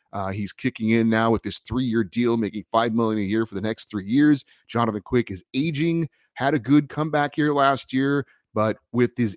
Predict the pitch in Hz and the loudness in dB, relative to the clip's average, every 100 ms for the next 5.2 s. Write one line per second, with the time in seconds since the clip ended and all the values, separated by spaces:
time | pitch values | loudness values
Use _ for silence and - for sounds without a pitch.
0 | - 135 139 151 127 110 127 139 131 131 | -4 -2 0 0 -4 -6 -4 0 -2 0
1 | 120 113 123 120 107 95 110 107 101 92 | 0 4 4 4 2 0 -2 -2 -2 -6
2 | - 175 190 190 190 175 98 101 104 - | -6 -2 0 2 2 0 -4 -4 -4 -2
3 | 127 127 - 120 101 110 104 - 92 123 | -2 0 -2 -6 -6 -6 -6 -8 -8 -8
4 | 120 104 - 123 117 123 104 92 127 196 | -4 -6 -4 -6 -4 -2 -2 0 2 4
5 | 190 | 4